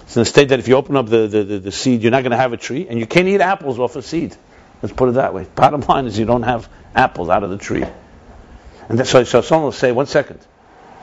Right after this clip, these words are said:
So it's all Behelim in the seed. And I'm just using an example. It's not even a good example 'cause the seed is already Ak. Not even this Ratzon, but just as an example. So someone will say, "One second.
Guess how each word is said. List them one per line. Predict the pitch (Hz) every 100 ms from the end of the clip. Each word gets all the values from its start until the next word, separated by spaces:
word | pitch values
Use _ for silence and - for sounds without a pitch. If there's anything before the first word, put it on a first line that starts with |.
| -
So | - 110
it's | -
all | 160
Behelim | 151 151 185 143
in | 113
the | 101
seed. | - 80 90
And | 127
I'm | 151
just | 185 -
using | 185 147
an | 127
example. | 107 131 123 92
It's | -
not | 143
even | 143 127
a |
good | 117
example | 113 110 110 101
'cause | 104
the | 101
seed | 98 - 143
is | 113 104
already | 104 101
Ak. | - 98 - - - - - - - -
Not | 107
even | 107 95
this | 98 101
Ratzon, | 98 85 - -
but | 107
just | 160 - -
as | 127
an | 117
example. | 104 107 90 - - - - - -
So | 104
someone | - 156 147
will |
say, | 101 151 131
"One | 110
second. | - 101 87